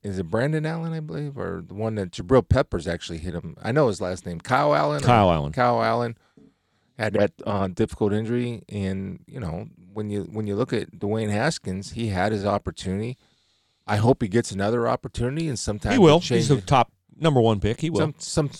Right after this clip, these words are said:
Speaker 1: change of scenery. It's
Speaker 2: Yeah.
Speaker 1: not gonna be in Washington.
Speaker 2: No.
Speaker 1: I don't think Ron Rivera is, uh, a Dwayne Haskins fan. Ron Rivera said, "When I did the Cleveland Washington game, Dwayne Haskins, uh, doesn't have a quick hook." Well, yes, he does.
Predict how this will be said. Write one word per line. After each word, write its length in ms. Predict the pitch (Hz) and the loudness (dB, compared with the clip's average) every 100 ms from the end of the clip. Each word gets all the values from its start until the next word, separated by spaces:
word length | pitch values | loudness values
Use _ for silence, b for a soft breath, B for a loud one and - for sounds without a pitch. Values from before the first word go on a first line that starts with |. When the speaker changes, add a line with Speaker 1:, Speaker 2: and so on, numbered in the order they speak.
| - | -10
Speaker 1:
change 340 | - 139 131 | -2 0 0
of 80 | 104 | -4
scenery. 460 | - 117 120 131 117 | -6 -6 -4 -6 -6
It's 140 | 107 | -6
Speaker 2:
Yeah. 60 | 143 | 2
Speaker 1:
not 180 | 175 214 | 4 4
gonna 180 | 190 143 | 2 2
be 180 | 127 | 0
in 120 | 139 95 | -2 0
Washington. 560 | 98 110 - 78 78 - | -2 -2 -6 -14 -14 -16
Speaker 2:
No. 80 | 78 - | -18 -8
Speaker 1:
I 140 | 104 | -4
don't 120 | 120 | -4
think 180 | - 120 | -2 -4
Ron 280 | 92 110 117 | 2 4 4
Rivera 480 | 107 85 101 120 127 | 2 2 4 4 4
is, 340 | 98 85 - 98 | 0 -2 -8 -4
uh, 360 | 92 90 90 - | -4 -4 -8 -10
a 80 | 92 | -8
Dwayne 340 | 85 95 104 101 | -4 -2 -2 -2
Haskins 520 | 98 113 - 101 - | -4 -6 -8 -10 -10
fan. 420 | - 101 131 175 _ _ _ _ _ _ _ _ | -4 -2 -2 -4 _ _ _ _ _ _ _ _
Ron 260 | 82 98 113 | 0 2 2
Rivera 380 | 92 98 120 107 | 2 2 2 2
said, 380 | - 113 104 - b b b b b b | 2 2 2 -8 b b b b b b
"When 140 | 98 98 | -2 0
I 100 | 107 | 4
did 200 | 107 101 | 2 2
the 60 | |
Cleveland 480 | - 110 117 113 101 | 0 2 2 2 2
Washington 580 | 92 120 - 139 143 143 | 4 4 2 -4 -4 -2
game, 340 | 131 151 156 - _ _ _ _ - | -2 -2 -4 -12 _ _ _ _ -8
Dwayne 380 | 92 110 123 107 | 0 2 2 2
Haskins, 640 | 110 123 - 127 113 98 | 2 2 0 -4 -4 -4
uh, 220 | 101 95 | -2 0
doesn't 320 | 90 104 104 107 | 0 0 -2 -2
have 300 | 95 113 110 | 0 0 0
a 200 | 107 98 | -2 -2
quick 320 | - 117 110 | 0 0 2
hook." 280 | 127 135 - | 2 0 2
Well, 260 | 131 107 87 | 6 6 4
yes, 220 | 104 95 | 0 -2
he 60 | 104 | -4
does. 440 | 110 - - - | -6 -8 -18 -18